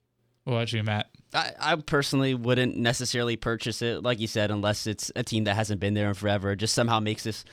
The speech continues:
Speaker 2: miraculous surge during the playoffs and, and is able to make it to the finals. But, I mean, other than that, if you're a Cavs fan or someone who's consistently dominant like that, um,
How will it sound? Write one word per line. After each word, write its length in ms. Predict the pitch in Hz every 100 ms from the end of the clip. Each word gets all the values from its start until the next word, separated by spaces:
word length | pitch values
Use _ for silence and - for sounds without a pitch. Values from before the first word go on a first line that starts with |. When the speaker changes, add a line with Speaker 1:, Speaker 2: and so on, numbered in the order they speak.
| - _
Speaker 2:
miraculous 560 | 113 123 110 113 110 110
surge 480 | - 107 104 107 -
during 160 | 107 104
the 80 |
playoffs 400 | 101 104 98 98
and, 160 | 107 104
and 100 | 113
is 100 | 117
able 120 | 113
to 60 | 110
make 200 | 104 107
it 40 |
to 80 | 110
the 80 | 98
finals. 380 | 107 104 107 -
But, 320 | 101 101 - - - -
I 80 | 113
mean, 140 | 113
other 180 | 127 131
than 140 | 101 101
that, 180 | 95
if 120 | 95 131
you're 100 | 120
a 40 |
Cavs 320 | 120 107 107
fan 200 | - 107
or 40 | 107
someone 280 | 113 110
who's 160 | 104 101
consistently 540 | 110 - 117 117 107
dominant 420 | 104 95 101 101 80
like 200 | 98 -
that, 360 | 98 98 - _ _ _
um, 340 | 95 95 92